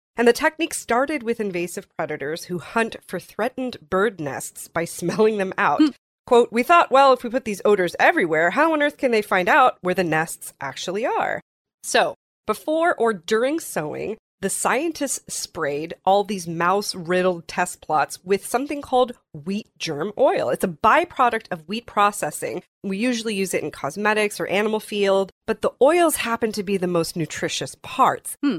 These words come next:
Speaker 1: And the smell of the oil is what the mice are using to hone in on the seeds underground. So two weeks after the seeds had been sown in this experiment,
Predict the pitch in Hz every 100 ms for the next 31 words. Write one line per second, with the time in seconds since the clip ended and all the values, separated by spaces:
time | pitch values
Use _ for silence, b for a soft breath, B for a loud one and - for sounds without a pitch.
0 | - 381 392 196 147 - 147 - 190 185
1 | 202 170 185 196 240 339 392 - 220 175
2 | 175 220 - 196 202 208 208 190 190 240
3 | 339 254 240 220 175 - - 294 302 339
4 | 262 185 180 - 320 247 202 196 - 175
5 | 175 190 196 269 440 523 190 107 - _
6 | _ - - 392 269 185 269 _ _ -
7 | 311 349 330 - 294 302 226 - 220 226
8 | 294 320 320 - 254 277 254 185 185 185
9 | - - 131 156